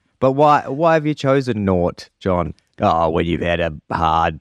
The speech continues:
when you've had, so, and, and for all of our non-Nort heads out there, Nort is an alcohol-free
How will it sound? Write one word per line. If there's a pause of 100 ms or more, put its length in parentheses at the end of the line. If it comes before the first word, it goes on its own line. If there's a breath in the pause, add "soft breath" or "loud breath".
(240)
when
you've
had,
so,
and,
and
for
all
of
our (480)
non-Nort
heads
out
there,
Nort
is
an
alcohol-free